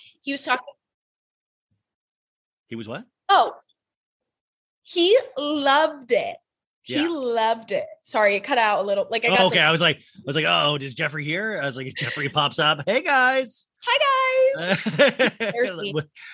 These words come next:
Speaker 2: Anybody want
Speaker 1: Scares
Speaker 2: free yak meat? Um, yeah, it's, but, like, th-, that's what I'm saying. Is there seems to be this culture of celebrity.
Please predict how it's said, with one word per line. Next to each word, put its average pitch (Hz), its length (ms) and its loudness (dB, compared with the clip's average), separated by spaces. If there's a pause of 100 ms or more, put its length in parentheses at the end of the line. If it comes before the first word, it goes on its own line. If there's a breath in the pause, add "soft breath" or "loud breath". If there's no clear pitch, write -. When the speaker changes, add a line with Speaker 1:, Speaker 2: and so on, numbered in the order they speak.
(220 loud breath)
Speaker 2:
Anybody 180 460 -4
want 202 180 0
Speaker 1:
Scares 208 40 -18
Speaker 2:
free 208 160 -2
yak 190 300 2
meat? 269 300 -6
Um, 160 320 4
yeah, 220 240 4
it's, 180 220 -4
but, 208 120 -6
like, 202 180 -6 (360 soft breath)
th-, 202 180 2
that's 214 240 2
what 226 60 0
I'm 214 80 0
saying. 240 180 0
Is 180 120 -2
there 160 220 0
seems 175 320 -2
to 175 60 2
be 170 80 0
this 156 200 -2
culture 175 480 -2
of 147 220 2
celebrity. 143 920 2